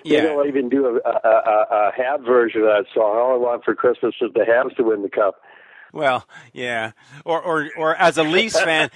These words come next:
Speaker 1: <laughs> as a Leafs fan, the song is, is probably All I Want for Christmas Is for Hab fans to stop talking about the past and the <laughs> twenty-four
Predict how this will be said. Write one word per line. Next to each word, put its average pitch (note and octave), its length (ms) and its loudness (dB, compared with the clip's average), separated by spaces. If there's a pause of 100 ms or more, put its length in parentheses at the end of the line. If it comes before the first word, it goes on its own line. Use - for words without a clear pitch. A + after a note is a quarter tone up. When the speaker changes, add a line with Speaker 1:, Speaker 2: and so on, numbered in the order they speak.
Speaker 1:
<laughs> F3+ 140 -4
as G3+ 200 4
a A3 80 4
Leafs A#3 400 0
fan, F3+ 280 -2
the E3+ 120 -2
song F3+ 380 2
is, D#3 220 -6
is F3 160 -14
probably E3 460 -4
All E3 240 0
I D#3+ 80 0
Want D#3 260 -6
for D3 80 -20
Christmas D3 480 -12
Is B2+ 140 -16
for B2 180 -12
Hab C#3+ 300 -6
fans C3 300 -12
to C#3+ 60 -20
stop C3 300 -10
talking C3+ 400 -10
about A2+ 320 -10
the A#2+ 80 -18
past C3 440 -10
and B2+ 60 -10
the C3 60 -4
<laughs> - 140 -14
twenty-four - 580 -12